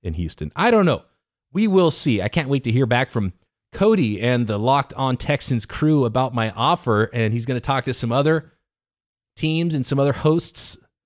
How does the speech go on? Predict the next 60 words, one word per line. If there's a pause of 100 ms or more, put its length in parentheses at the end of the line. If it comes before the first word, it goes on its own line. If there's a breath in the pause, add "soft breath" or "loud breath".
(220)
from
other
teams,
and
we'll
see
how
the
forty-niners
offer
ends
up
stacking
up.
Maybe
they'll
be
surprised
by
how
little
some
other
teams
wanna
give
up
for (300 soft breath)
Deshaun
Watson,
and
he'll
like
the
offer
I
threw
out
there
for
them.
Go
hear
that
episode
from, (500)
uh,
earlier
this
week
if
you
are
interested
in (600)
getting
into
the
mind
of